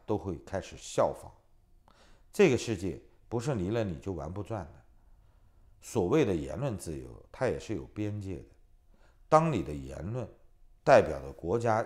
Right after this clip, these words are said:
意志的时候，你付出代价是很正常的事儿，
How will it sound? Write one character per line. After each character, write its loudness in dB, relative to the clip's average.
意 -4
志 -12
的 -14
时 -20
候， -20
你 -4
付 -6
出 -6
代 0
价 -10
是 -14
很 -12
正 -8
常 -14
的 -14
事 -20
儿， -18